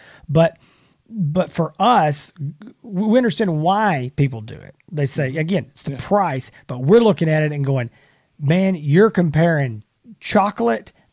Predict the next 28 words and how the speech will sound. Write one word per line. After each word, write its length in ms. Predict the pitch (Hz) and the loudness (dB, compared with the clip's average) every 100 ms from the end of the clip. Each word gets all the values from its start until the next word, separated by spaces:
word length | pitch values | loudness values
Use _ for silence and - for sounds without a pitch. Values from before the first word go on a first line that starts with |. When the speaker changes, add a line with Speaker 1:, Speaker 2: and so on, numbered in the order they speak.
| - | -4
Speaker 1:
and 160 | 156 151 | 0 0
vanilla, 680 | 139 139 147 190 151 135 123 - 147 - | 2 2 4 4 2 0 -2 -4 -6 -8
<laughs> 100 | - - | -8 -2
and 140 | 175 | 2
they're 80 | 160 | 4
both 260 | 147 233 233 | 6 6 6
ice 260 | 247 233 | 2 0
cream, 320 | - 196 185 | 0 2 2
but 180 | 165 160 | 2 0
they're 220 | 175 151 143 - | -4 -8 -10 -14
totally 600 | - - 247 254 233 226 | -14 -6 -2 0 2 4
Speaker 2:
Yeah. 160 | 208 | 4
Speaker 1:
different." 320 | 160 120 120 - - - | 2 -2 -10 -16 -20 -14
And 260 | - 180 180 | 0 2 2
so 180 | - 196 | 2 2
you've 300 | 185 175 151 | 4 2 2
gotta 280 | 180 185 175 | 2 4 2
figure 300 | 185 160 165 | 0 0 0
out 60 | |
what 160 | 165 160 | 0 0
works 240 | 156 147 | -2 -2
best 220 | - 151 | -2 -2
for 100 | - | -2
you. 80 | 147 | -4
Now, 120 | 135 | -2
one, 200 | 147 220 214 | 0 0 -2
one 200 | 208 226 | -2 0
more, 340 | 208 190 170 | 2 0 0